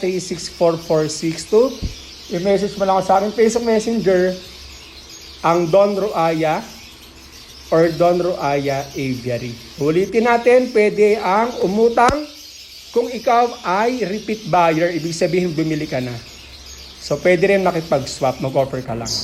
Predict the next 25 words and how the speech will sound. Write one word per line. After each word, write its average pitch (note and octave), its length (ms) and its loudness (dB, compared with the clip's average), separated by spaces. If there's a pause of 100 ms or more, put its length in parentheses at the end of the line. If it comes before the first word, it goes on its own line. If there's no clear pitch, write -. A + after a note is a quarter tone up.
(180)
Muli, C#4+ 160 8
maraming, C#4+ 400 10
maraming C4+ 240 8
salamat A#3+ 560 6
sa A3 160 6
lahat G#3+ 400 4
ng G#3 280 2 (200)
nanood. F#3+ 560 6
At D4 160 2
kung G3+ 160 4
bago G3+ 320 6
ka G3 80 6
lang F#3+ 160 8
dito, F3+ 240 8
ha, F#3 240 6 (640)
huwag F#3+ 240 6
mong A3 80 2
kalimutan G#3 640 4
na F#3+ 120 2 (200)
mag-like, E3+ 480 2 (160)
mag-comment A3+ 480 0
ka A3+ 320 4
sa G3+ 240 0
baba. F3 240 2 (720)
No? G#3+ 240 4